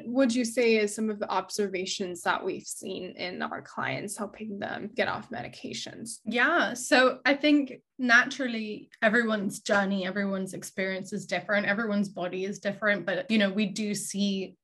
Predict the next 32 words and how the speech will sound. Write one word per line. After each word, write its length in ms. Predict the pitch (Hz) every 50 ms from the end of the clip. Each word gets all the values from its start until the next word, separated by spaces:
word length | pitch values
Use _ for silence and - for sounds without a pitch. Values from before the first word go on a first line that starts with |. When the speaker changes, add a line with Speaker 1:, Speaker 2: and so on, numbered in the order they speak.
| _ _ _ _ _ _ _ _ _ _ -
Speaker 2:
kind 160 | - 214 190
of 80 | 196 196
common 340 | - - 196 190 185 202
trends. 460 | 202 - 214 196 196 220 254 269 262 240
And, 200 | 208 208 196 -
and 140 | 214 214
like 220 | 208 202 202 202 -
you 100 | 220 208
said, 300 | 208 - 220 196 196 185
with 300 | 208 202 196 196 - _
people 240 | - 226 202 220 220
who 140 | 180 226 208
are 60 | 196
using 420 | 196 190 196 202 180 190 202 185
insulin, 600 | - 190 190 196 202 - - 190 190 185 190 185 -
insulin 460 | 202 196 190 - 226 196 185 185 190
is 180 | 190 190 190 -
generally 420 | - 190 175 185 196 196 208 208
the 120 | 208 214
first 480 | 202 - - 208 208 208 208 - - - _ _
medication 640 | 220 220 226 240 240 262 247 247 247 - 262 254 262
to 100 | 262 285
come 300 | 285 - - 262 247 240
down 340 | 233 240 220 220 220 240 254
and 140 | 233 214 208
then 340 | 202 202 202 202 202 208 - - _ - 208 196
be 140 | - 226 214
removed 580 | 208 220 220 220 226 233 240 262 262 262 254 - - - - -
from 460 | 240 208 202 202 202 202 - - - -
the 100 | - 202
kind 200 | 202 - - 220
of 80 | 196 196